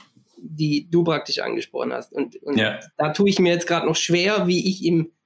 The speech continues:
Speaker 1: Status Quo, es gibt euch und es gibt Skill-Matching à la, keine Ahnung, Indeed oder so.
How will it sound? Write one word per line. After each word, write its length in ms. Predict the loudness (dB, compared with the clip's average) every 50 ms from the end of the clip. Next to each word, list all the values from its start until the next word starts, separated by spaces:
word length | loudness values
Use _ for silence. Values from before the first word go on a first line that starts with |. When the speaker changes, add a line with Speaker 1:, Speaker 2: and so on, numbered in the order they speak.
| _ _ _ _ -20 -14 -10
Speaker 1:
Status 460 | -6 -4 -2 -2 -2 -2 -2 -2 -2
Quo, 300 | -2 0 2 4 4 4
es 140 | 2 0 -2
gibt 220 | -4 -8 -6 -6 -4
euch 440 | -2 0 0 0 0 -2 -2 -2
und 100 | -2 -2
es 100 | -2 -2
gibt 300 | -2 -4 -4 -4 -6 -12
Skill-Matching 880 | -16 -16 -12 -4 0 2 4 4 4 4 2 0 -2 -2 -2 -2 -2 -2
à 160 | -2 -2 -2
la, 360 | 0 0 0 0 0 0 -2
keine 320 | -4 -6 -6 -6 -4 -4 -4
Ahnung, 260 | -2 -2 0 -2 -2
Indeed 440 | -2 -2 -2 -2 0 0 0 0 0 0
oder 160 | 0 2 2
so. 220 | 2 2 0 -2